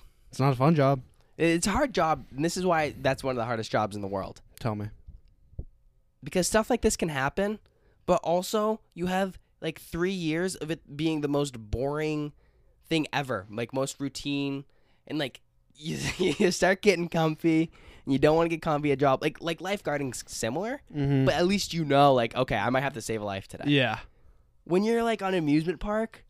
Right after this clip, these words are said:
Speaker 2: that's, like, scary. You're like, "Okay, strapped in, good, go." Like, ever been tired at work?
Speaker 1: I've been tired at work.
Speaker 2: Yeah, and if you're tired at work and you don't strap someone in right, you could ruin
Speaker 1: You
Speaker 2: someone's day.
Speaker 1: Well, yeah, a little more than that, <laughs> actually.
Speaker 2: Yeah.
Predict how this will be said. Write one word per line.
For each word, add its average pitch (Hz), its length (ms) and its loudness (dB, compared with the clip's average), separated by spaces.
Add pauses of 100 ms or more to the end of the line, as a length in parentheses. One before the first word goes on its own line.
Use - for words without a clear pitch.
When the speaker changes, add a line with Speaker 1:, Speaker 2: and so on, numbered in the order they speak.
(200)
Speaker 2:
that's, 165 180 -2
like, 190 120 0
scary. 147 420 -2
You're 113 100 -4
like, 131 80 -8
"Okay, 143 300 -4
strapped 127 380 -8
in, 120 260 -6
good, 104 320 -12
go." 101 100 -12
Like, - 560 -18
ever 143 160 0
been 160 160 2
tired 160 340 4
at 147 100 4
work? 160 380 4 (300)
Speaker 1:
I've 127 160 -4
been 139 140 0
tired 117 280 0
at 107 80 -4
work. 98 220 -6 (100)
Speaker 2:
Yeah, 131 300 -4 (140)
and 120 80 -6
if 120 100 -6
you're 135 60 -4
tired 165 240 2
at 143 100 2
work 156 180 6
and 135 80 -2
you 123 60 4
don't 135 100 2
strap 135 260 0
someone 131 260 0
in 143 120 2
right, 110 260 -4 (1000)
you 127 100 -12
could 165 160 -4
ruin 160 220 2
Speaker 1:
You 165 40 -2
Speaker 2:
someone's 135 300 -2
day. 143 240 -6 (140)
Speaker 1:
Well, 196 640 4
yeah, 233 240 10
a 233 40 4
little 226 220 4
more 220 160 8
than 202 140 8
that, 127 220 2
<laughs> - 20 -6
actually. 170 480 6
Speaker 2:
Yeah. - 140 6